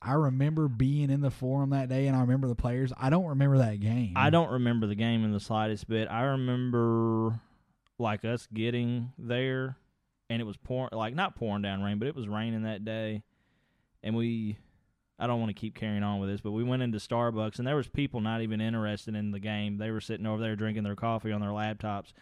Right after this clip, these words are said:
Speaker 2: and they were talking about it. And it's like, people that don't even care about basketball were talking about it. I
Speaker 1: Yeah.
Speaker 2: mean,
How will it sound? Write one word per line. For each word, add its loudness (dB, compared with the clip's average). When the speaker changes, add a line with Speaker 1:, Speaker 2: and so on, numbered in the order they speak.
Speaker 2:
and 4
they 6
were 2
talking -2
about -2
it. -6
And -6
it's -6
like, -2
people -2
that 2
don't 4
even 0
care 0
about 0
basketball -2
were -4
talking -6
about -8
it. -2
I 0
Speaker 1:
Yeah. 0
Speaker 2:
mean, -4